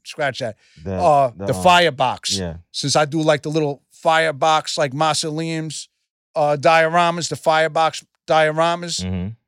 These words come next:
Speaker 1: I wanna do something with him using the fireboxes. So, um, yo, Danny, hit me up, all right?
Speaker 2: <laughs> Yeah, I mean
Speaker 1: I'm not too proud to publicly, like, you know,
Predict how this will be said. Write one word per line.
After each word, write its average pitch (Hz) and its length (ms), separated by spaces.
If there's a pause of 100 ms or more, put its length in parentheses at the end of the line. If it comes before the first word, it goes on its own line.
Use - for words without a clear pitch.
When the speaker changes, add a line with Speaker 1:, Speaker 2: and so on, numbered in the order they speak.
(160)
Speaker 1:
I 143 60
wanna 175 260
do 160 180
something 165 320
with 151 180
him 165 380
using 156 300
the 139 40
fireboxes. 123 1040 (540)
So, 120 440
um, 113 320 (520)
yo, 139 160
Danny, 160 400
hit 156 180
me 175 180
up, 139 220
all 135 60
right? 160 260
Speaker 2:
<laughs> - 120 (580)
Yeah, 175 320
I 190 40
mean 180 140
Speaker 1:
I'm 160 180
not 170 220
too 185 80
proud 156 400
to 151 60
publicly, 147 640
like, 143 340
you 147 60
know, 131 300